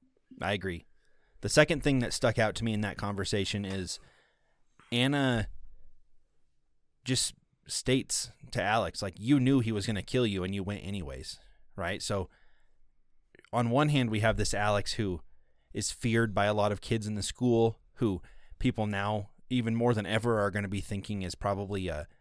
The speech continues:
potential dark wizard. And on the other hand, you have, again, a testament to her bravery, right? To how brave she is as a person, where we're reminded that she knew that she was walking into the face of death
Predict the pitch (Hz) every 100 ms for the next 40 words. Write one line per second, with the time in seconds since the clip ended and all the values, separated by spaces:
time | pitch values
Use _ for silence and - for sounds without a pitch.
0 | - - 107 113 107 104 95 101 - 98
1 | 98 120 120 - - - 113 110 101 101
2 | 113 98 98 92 90 - _ - - -
3 | - - 107 98 92 87 - 110 101 87
4 | - 104 - 98 80 - 87 90 80 87
5 | 90 80 71 69 - - _ _ _ -
6 | 87 - - 95 110 110 80 101 101 101
7 | - - 113 87 98 95 82 - - _
8 | _ _ 104 95 95 - 113 - 98 90
9 | 80 - - - - - - - - -
10 | 107 113 117 117 117 120 113 95 82 -
11 | - - - - 147 127 131 139 135 -
12 | 117 104 87 90 - 110 98 113 - 101
13 | - 107 101 82 98 - -